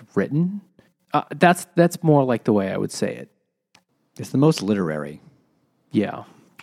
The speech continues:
Speaker 1: Not that Go Tell on the Mountain wasn't, 'cause that's also, you know, well written,
Speaker 2: That
Speaker 1: for
Speaker 2: one was
Speaker 1: sure,
Speaker 2: mo-,
Speaker 1: but
Speaker 2: more prosy.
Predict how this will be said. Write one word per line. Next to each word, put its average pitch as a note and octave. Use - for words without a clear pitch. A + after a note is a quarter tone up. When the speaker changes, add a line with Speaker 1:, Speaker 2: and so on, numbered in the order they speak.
Speaker 1:
Not G3
that -
Go D3+
Tell C#3
on A#2+
the A2
Mountain G#2
wasn't, G2+
'cause C3
that's D3
also, B2
you A#2
know, F#2+
well G#2
written, G2+
Speaker 2:
That D3+
Speaker 1:
for F3
Speaker 2:
one F3
was D3+
Speaker 1:
sure, C3+
Speaker 2:
mo-, C#3+
Speaker 1:
but B2
Speaker 2:
more B2+
prosy. F2+